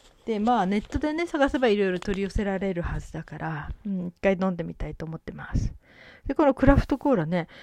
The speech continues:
もう、えー、私が飲んだのはね、入ってるものはね、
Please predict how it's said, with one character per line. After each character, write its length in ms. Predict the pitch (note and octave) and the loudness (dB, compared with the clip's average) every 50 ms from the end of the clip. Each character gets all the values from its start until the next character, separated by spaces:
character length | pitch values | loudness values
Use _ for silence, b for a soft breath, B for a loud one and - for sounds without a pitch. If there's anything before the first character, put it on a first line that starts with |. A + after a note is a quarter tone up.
| B B B B B B _ | B B B B B B _
も 440 | - B3 A#3 A3 G3+ F#3 E3+ - - - | 2 4 4 4 4 2 0 -2 -6 -4
う、 40 | - G#3 | 0 2
え 240 | G3+ G3 F#3+ F#3 F#3 | 4 4 6 6 6
ー、 20 | |
私 320 | G3 G#3+ - C4+ C#4+ - C#4 | 6 8 6 6 4 6 8
が 120 | C4+ C4 | 8 8
飲 160 | B3+ C4 C4 B3+ | 8 8 6 4
ん 80 | A#3+ | 4
だ 120 | A3 G3+ F3+ | 2 2 0
の 120 | F3+ - | -2 -4
は 100 | - D#3 | -4 -4
ね、 100 | F3 F3+ | -2 -2
入 200 | - - D4 D#4 | 0 2 2 2
っ 20 | D4+ | 2
て 240 | - _ _ - G3 | 0 _ _ -2 -2
る 100 | G3 F3 | -2 -4
も 140 | F3 E3+ | -6 -6
の 120 | D#3+ E3 E3 | -6 -6 -6
は 120 | D#3+ D#3+ | -6 -4
ね、 300 | F3+ G3 G3+ F3+ D#3+ E3 | -2 0 0 0 0 2